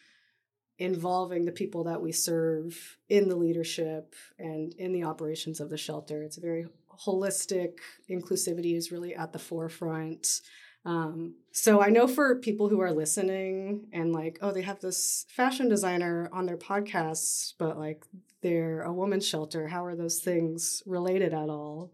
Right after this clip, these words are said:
But to me, I actually see a lot of commonalities between our kind of mission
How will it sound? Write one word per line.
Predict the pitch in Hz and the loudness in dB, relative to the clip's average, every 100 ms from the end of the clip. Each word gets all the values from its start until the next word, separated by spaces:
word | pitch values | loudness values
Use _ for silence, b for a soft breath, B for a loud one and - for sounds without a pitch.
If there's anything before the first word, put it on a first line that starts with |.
| - | -6
But | 170 165 165 - - | -2 -2 -4 -10 0
to | 220 | 4
me, | 208 220 | 6 6
I | 196 | 6
actually | 175 175 - 170 | 2 -2 -6 -6
see | - 190 | -4 0
a | 170 | 0
lot | 165 165 | 0 -2
of | 165 165 - - _ | -6 -10 -14 -20 _
commonalities | - 165 156 156 156 151 165 165 - | -6 -2 -2 -2 -6 -6 -6 -6 -6
between | 165 170 160 156 165 165 B B B B B B B _ _ - | -6 -4 -2 -2 -6 -10 B B B B B B B _ _ 2
our | 180 170 170 165 165 | 4 6 4 0 -2
kind | 180 165 | -2 0
of | 165 165 - - | 0 -4 -12 -12
mission | 185 170 160 - 170 156 156 156 | -2 0 0 0 -2 -2 -2 -8